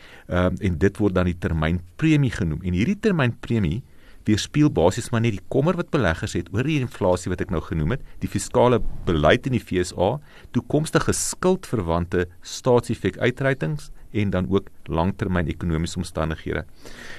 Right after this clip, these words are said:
Maar ek dink die groot ding om hierso te noem, Ryk, is dat op hierdie stadium is die groot rede vir die hoër opbrengskoerse, ehm, weet, op die Amerikaanse, eh, staatseffekte, dit lê by die termynpremie,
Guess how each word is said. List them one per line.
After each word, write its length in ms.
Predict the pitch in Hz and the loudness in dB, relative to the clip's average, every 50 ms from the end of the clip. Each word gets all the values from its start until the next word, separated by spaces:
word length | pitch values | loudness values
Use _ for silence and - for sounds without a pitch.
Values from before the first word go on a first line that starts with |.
| - - | -4 2
Maar 180 | 101 110 120 - - | 6 6 6 6 6
ek 180 | 131 - - | 2 4 4
dink 240 | 135 139 165 - - | 4 4 4 2 -2
die 100 | - 127 | -4 -4
groot 260 | - - 123 160 160 | -4 0 2 2 2
ding 120 | 151 135 123 | 4 2 2
om 80 | 113 | 2
hierso 220 | 101 92 - - - | 2 0 0 -2 -2
te 140 | - 113 | 0 0
noem, 180 | 95 92 92 95 | 0 2 2 2
Ryk, 220 | 87 87 90 - | 2 2 0 0
is 100 | 104 - | -4 -4
dat 120 | - 92 87 | -2 -2 -2
op 60 | - | 0
hierdie 240 | 80 80 107 160 160 | 0 0 0 0 0
stadium 540 | - - - 95 85 78 76 76 71 71 - - - - - | -2 -2 0 0 0 0 0 -2 -4 -6 -10 -14 -14 -10 -8
is 140 | 92 - | -8 -4
die 100 | - 101 | -4 -4
groot 480 | - - - - - 147 160 170 165 - | -4 -4 -4 -4 0 2 4 2 2 2
rede 280 | 101 87 90 82 90 87 | 0 2 2 2 2 0
vir 160 | - - 87 | -2 -4 -4
die 100 | 87 82 | -2 -2
hoër 220 | 76 85 90 101 - | 2 2 2 2 2
opbrengskoerse, 840 | - 139 143 151 143 - - - - 110 104 - - 107 104 98 - - - - - - - - | 2 2 2 2 2 0 -2 -4 -2 -2 -2 0 0 0 0 0 -2 -8 -18 -18 -20 -18 -8 -2
ehm, 360 | 87 90 90 90 87 87 85 71 55 50 60 62 62 60 - 107 | 2 4 4 4 4 2 0 -2 -4 -8 -14 -16 -16 -8 -6 -4
weet, 140 | 104 - | -4 0
op 120 | 92 131 - | 0 2 2
die 100 | 151 147 | 4 4
Amerikaanse, 520 | 131 117 117 - - 110 107 107 - 110 | 4 4 2 2 0 0 0 0 0 -2
eh, 560 | 101 - - - 95 95 92 85 82 87 82 | -2 -2 -4 -6 -4 -4 -2 -2 -2 -2 -4
staatseffekte, 800 | 73 - - 110 101 92 - 107 - - 104 - - - 98 - - - - - - - - - - | -4 -4 0 0 0 0 0 -2 -2 -2 -2 0 2 2 2 2 0 -6 -20 -20 -20 -18 -16 -10 -8
dit 160 | 92 98 - | -6 -4 0
lê 180 | 95 95 110 123 | 2 2 4 4
by 60 | 131 | 4
die 160 | 117 113 - | 2 2 2
termynpremie, 960 | - 110 95 92 80 78 80 85 98 101 98 - - 95 90 85 78 73 73 | 0 0 0 2 2 2 2 2 2 2 0 -2 -2 0 2 2 2 0 -2